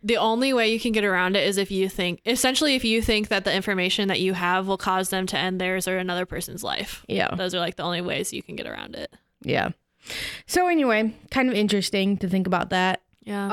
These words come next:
Speaker 2: Um, also, another thing that came up was the fear of cesarean delivery, which I thought this was really interesting
Speaker 1: Mm-hmm.
Speaker 2: because, so the Minnesota groups and the Norwegian groups identified two different reasons for the fear of the delivery.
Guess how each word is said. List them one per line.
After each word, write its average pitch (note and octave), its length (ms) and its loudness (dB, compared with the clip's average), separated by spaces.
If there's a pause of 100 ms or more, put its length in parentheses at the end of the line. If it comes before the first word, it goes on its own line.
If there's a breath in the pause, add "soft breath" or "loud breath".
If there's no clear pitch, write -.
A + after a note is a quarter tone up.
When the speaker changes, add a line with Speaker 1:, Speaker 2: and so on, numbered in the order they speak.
(120)
Speaker 2:
Um, G#3+ 100 2
also, A3 400 2
another G#3+ 280 2
thing A3+ 180 2
that G#3 120 2
came G#3 220 2
up G3 180 0
was G3 160 -2
the F#3+ 240 0
fear G3 300 0
of F3+ 80 -2
cesarean G3+ 520 2
delivery, E4 520 2
which A3 180 2
I G#3 140 4
thought G3+ 180 2
this F#3+ 160 -2
was G3+ 140 0
really C4+ 280 2
interesting C4+ 420 0
Speaker 1:
Mm-hmm. C4 80 0
Speaker 2:
because, G#3 380 0 (540 loud breath)
so A3+ 520 2 (460 soft breath)
the A3+ 140 2
Minnesota D#4+ 500 4
groups C4+ 400 2 (360 loud breath)
and A3+ 160 4
the G3+ 440 2 (100)
Norwegian A3+ 920 2
groups F#3 480 0 (360)
identified G#3+ 560 2
two B3+ 140 2
different G#3+ 320 0
reasons F#3 720 2
for F3+ 400 0
the G3+ 140 -2
fear F3+ 380 0
of F3+ 140 -2
the F#3 100 0
delivery. F3+ 680 0